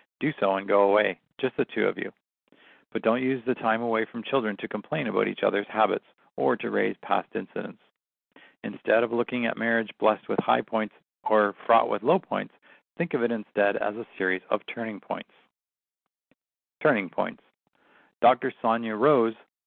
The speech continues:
Rhodes says these turning points must be regarded as opportunities to make marriage stronger and more fulfilling. These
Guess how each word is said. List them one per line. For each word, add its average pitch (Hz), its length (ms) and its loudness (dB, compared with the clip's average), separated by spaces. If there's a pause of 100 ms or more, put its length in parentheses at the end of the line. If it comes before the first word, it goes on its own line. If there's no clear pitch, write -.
(220)
Rhodes 123 340 6 (400)
says 113 220 2 (100)
these 120 240 -4 (100)
turning 139 260 -4
points 98 340 -4 (100)
must 107 360 -2
be 170 100 0
regarded 104 460 2
as 98 160 -2
opportunities 101 640 0 (340)
to - 60 -12
make 117 220 -2
marriage 107 340 0
stronger 104 500 -2
and 104 180 -6
more 95 200 -4 (100)
fulfilling. 95 400 -2 (720)
These 113 140 -4